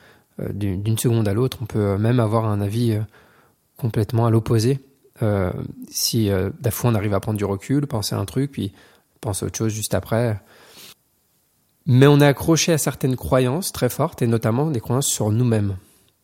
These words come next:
Et j'ai en-, souvent entendu ces phrases, « Oui, mais moi je suis comme ci, moi je suis comme ça. »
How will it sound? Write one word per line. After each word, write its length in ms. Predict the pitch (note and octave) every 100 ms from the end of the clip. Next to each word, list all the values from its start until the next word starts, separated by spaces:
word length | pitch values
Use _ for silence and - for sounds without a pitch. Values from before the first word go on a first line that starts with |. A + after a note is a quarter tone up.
| _ _
Et 320 | - G#2+ G2 G2 - - _ -
j'ai 100 | A2
en-, 100 | F#2+ _ _
souvent 300 | - - A#2
entendu 260 | A2+ G#2+ G#2
ces 140 | -
phrases, « 320 | G#2 C#3+ D3 B2
Oui, 140 | B2+
mais 120 | A2
moi 140 | G#2+ A2
je 60 |
suis 160 | - A#2
comme 180 | A2 G2+
ci, 180 | -
moi 160 | B2 A2
je 60 | -
suis 140 | G#2+
comme 180 | G2+ G2+
ça. » 320 | B2+ C#3